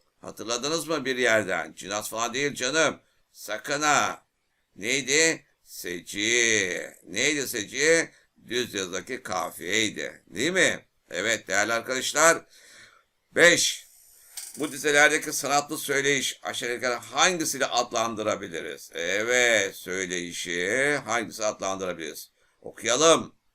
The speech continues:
Duyuluyor zamanın tahtayı kemirdiği tavan aralarında. Evet arkadaşlar. Burada bir kelime var. Kemirmek. Kemirmek deyince akla ne geliyor arkadaşlar? Kurt geliyor değil mi? Kurt kemirir daha çok.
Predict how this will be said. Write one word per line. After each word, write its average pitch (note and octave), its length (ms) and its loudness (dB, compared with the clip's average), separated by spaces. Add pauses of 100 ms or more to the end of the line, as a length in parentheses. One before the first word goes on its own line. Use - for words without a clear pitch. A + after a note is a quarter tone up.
(880)
Duyuluyor C#3 600 4
zamanın B2+ 640 2
tahtayı A#2 580 -6
kemirdiği G2+ 800 -4
tavan G#2 600 -4
aralarında. F2+ 1040 -8 (140)
Evet F#2+ 540 0
arkadaşlar. E2+ 840 -8 (460)
Burada D3 420 0
bir D3+ 180 0
kelime C#3 420 0
var. G2+ 320 0 (240)
Kemirmek. G#2 720 -4 (480)
Kemirmek B2 520 -2
deyince C3 260 -2
akla C3 200 -6
ne C#3+ 140 -2
geliyor B2 320 0
arkadaşlar? A2+ 680 0 (240)
Kurt - 280 -2
geliyor G2+ 320 0
değil B2+ 140 -2
mi? A#2 220 -2
Kurt B2+ 320 -6
kemirir G2 500 -6
daha F2 340 -8
çok. - 580 -10